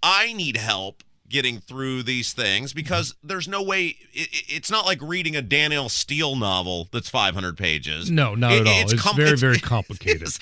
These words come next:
Speaker 1: there's, I mean, it would, it would take you days to read and understand single pages.
Speaker 2: Right.
Speaker 1: Uh,
Speaker 2: And when they come out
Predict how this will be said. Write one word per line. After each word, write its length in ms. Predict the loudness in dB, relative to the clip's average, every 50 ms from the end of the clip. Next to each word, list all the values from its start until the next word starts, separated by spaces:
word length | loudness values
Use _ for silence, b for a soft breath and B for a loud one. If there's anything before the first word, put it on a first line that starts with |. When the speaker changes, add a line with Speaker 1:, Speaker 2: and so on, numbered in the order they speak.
| B B
Speaker 1:
there's, 260 | 0 0 0 2 0
I 40 | 2
mean, 100 | 2 2
it 60 | 2
would, 100 | 2 0
it 160 | -6 -6 -6
would 100 | -4 0
take 140 | 0 0 0
you 100 | -2 -4
days 600 | -4 0 2 4 4 4 4 2 2 0 0 -2 -2
to 220 | -2 -2 -4 -2
read 300 | -2 0 0 2 2 2
and 120 | 2 2 2
understand 540 | 2 0 0 0 0 2 2 2 2 0 0
single 540 | -2 0 0 0 0 0 0 0 0 0
pages. 720 | -2 0 2 2 4 2 2 0 0 0 0 0 -2 -4 -4 -2
Speaker 2:
Right. 300 | 2 2 2 2 0 -2 0 0
Speaker 1:
Uh, 200 | 0 0 0 2
Speaker 2:
And 240 | 4 4 6 6
when 140 | 6 4 4
they 100 | 4 2
come 200 | 2 2 2 2
out 240 | 2 2 2 0 -4